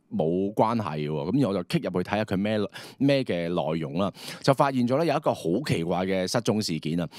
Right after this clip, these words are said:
噉於是乎咧就引起我咧一連兩集，<clears throat>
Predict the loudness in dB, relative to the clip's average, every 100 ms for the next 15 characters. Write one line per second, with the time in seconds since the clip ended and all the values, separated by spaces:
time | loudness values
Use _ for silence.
0 | -2 2 2 2 0 0 0 2 0 0
1 | 0 0 0 -2 -6 -16 -18 0 4 4
2 | 4 4 4 2 2 2